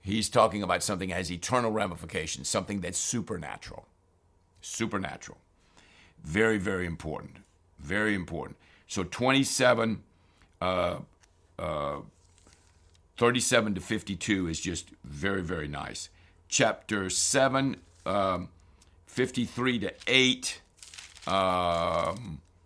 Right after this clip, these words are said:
eleven is about the woman caught in adultery. Very famous, uh, series of readings, series of scriptures, uh, where this woman got caught in adultery. In the law, Moses commanded us to stone her. Now, what do you say?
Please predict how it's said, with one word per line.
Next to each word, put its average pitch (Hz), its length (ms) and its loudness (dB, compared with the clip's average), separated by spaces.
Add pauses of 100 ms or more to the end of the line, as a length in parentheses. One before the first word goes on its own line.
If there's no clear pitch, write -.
(200)
eleven 117 520 6
is 104 160 -2
about 107 320 0
the 107 60 -2
woman 113 280 0
caught 117 240 2
in 104 100 -4
adultery. 139 580 2 (1400)
Very 98 300 0
famous, 104 480 0 (380)
uh, 90 300 2
series 110 440 2
of 90 300 -4
readings, 123 720 0 (220)
series 104 400 0
of 82 80 -6
scriptures, 123 600 2 (460)
uh, 90 380 0 (240)
where 107 280 2
this 101 240 0
woman 120 300 2
got 101 180 0
caught 110 260 2
in 85 60 -4
adultery. 131 640 4 (420)
In 90 280 0
the 101 100 2
law, 117 280 6
Moses 101 440 0
commanded 98 420 -2
us 90 160 -6
to 76 80 -6
stone 143 380 4
her. 135 100 4
Now, 107 140 0
what 98 160 -2
do 92 60 -2
you 92 140 -2
say? - 200 -6